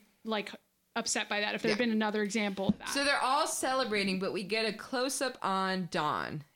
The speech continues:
Speaker 2: and he looks a little off. We're not really sure what's going on. He's dr-, he's immediately just, like, downing a beer and just kinda looking into the distance.
Speaker 1: Yeah.
Speaker 2: And then it cuts,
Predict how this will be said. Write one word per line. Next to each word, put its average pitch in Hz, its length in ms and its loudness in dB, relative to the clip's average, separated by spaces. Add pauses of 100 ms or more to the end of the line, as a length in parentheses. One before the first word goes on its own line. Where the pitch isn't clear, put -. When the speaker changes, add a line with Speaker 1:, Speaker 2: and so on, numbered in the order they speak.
(100)
Speaker 2:
and 185 120 0
he 240 200 -2
looks 269 280 -2
a 247 60 0
little 202 300 0
off. 127 640 -2
We're 180 100 -6
not 180 160 0
really 202 160 0
sure 196 140 0
what's 180 120 -4
going 180 200 0
on. 165 140 2
He's 175 220 -2
dr-, - 220 -8
he's 185 240 -2
immediately 214 560 0
just, 175 240 -4
like, 160 260 -2
downing 185 440 2
a 185 40 2
beer 156 440 0
and 151 160 -4
just 151 160 -10
kinda 165 160 -2
looking 156 360 -2
into 151 140 -4
the 143 120 -4
distance. 139 680 -10
Speaker 1:
Yeah. 214 640 0
Speaker 2:
And 185 160 4
then 185 80 2
it 175 160 -4
cuts, 233 400 -2